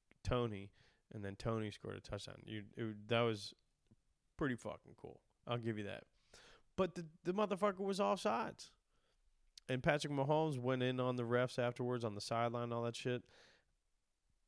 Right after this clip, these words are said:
I just wanna say I fucking love it 'cause I do not like, I don't know what it is, but I didn't even realize it was so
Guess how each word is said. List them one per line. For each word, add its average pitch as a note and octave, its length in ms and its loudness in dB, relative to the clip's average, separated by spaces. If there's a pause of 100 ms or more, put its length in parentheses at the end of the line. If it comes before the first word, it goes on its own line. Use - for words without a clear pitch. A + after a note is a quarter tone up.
(180)
I C#3+ 280 2
just C3 220 -4
wanna A2+ 160 -2
say G#2+ 180 -2
I G2+ 120 -6 (120)
fucking A2+ 300 -6
love G2+ 260 0
it A#2 140 0 (580)
'cause A#2 160 -2
I G#2 260 -6 (680)
do D#3+ 140 10
not A2+ 200 6
like, G#2+ 360 -2 (1000)
I D#3 140 6
don't G3+ 120 4
know B2 160 4
what C3+ 260 4
it C3 120 2
is, A2+ 180 2
but A2+ 160 -4 (1160)
I D#3+ 100 8
didn't G#3+ 160 6
even C#3 200 0
realize C3+ 400 4
it B2 80 0
was A#2 160 -2
so B2 840 4